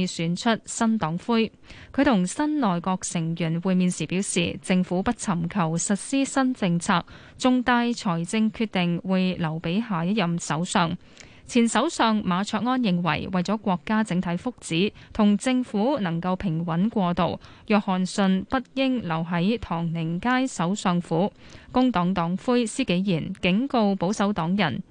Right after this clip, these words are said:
如果唔能夠及早擺脫約翰遜，工黨將喺國會推動進行不信任投票。陳景瑤報道。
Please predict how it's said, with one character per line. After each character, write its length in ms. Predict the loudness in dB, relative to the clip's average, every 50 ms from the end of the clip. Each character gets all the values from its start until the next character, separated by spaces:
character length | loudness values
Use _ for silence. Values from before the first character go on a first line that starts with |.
| -4 0
如 180 | 2 4 4 4
果 300 | 2 2 2 2 0 0 2
唔 160 | 2 2 2
能 260 | 2 0 0 0 0
夠 300 | 0 2 2 2 2 0
及 140 | -2 -4 -6 -6 -2
早 180 | -2 -2 0
擺 220 | 0 -2 -2 -2 -2
脫 200 | -2 -2 -2 0
約 100 | -2 -2
翰 220 | 0 0 -2 -2
遜， 300 | 0 2 2 2 2 -2 -6 -12 -20 -20 -8 -2
工 200 | 0 2 2 2
黨 280 | 2 0 0 0 -2 -2
將 260 | -2 -2 -2 -2 -2
喺 300 | -2 -2 -2 -2 -2 -2
國 180 | -2 -2 -2 -2 -2
會 280 | -2 -2 0 0 0 0
推 280 | -2 -2 -2 0 0 0
動 240 | 0 0 0 0
進 240 | 0 0 0 0 0 0
行 200 | -2 -4 -6 -4 -4
不 100 | -4 -4
信 380 | -4 -4 -4 -2 0 0 2
任 120 | 0 -2 -2
投 180 | -4 -4 -6 -2
票。 280 | 0 0 0 0 -2 -6 -14 -20 -20 -4
陳 240 | 0 2 2 4 4
景 160 | 2 2 2
瑤 160 | 2 0 0
報 140 | -2 -4 -6
道。 200 | -4 -6 -6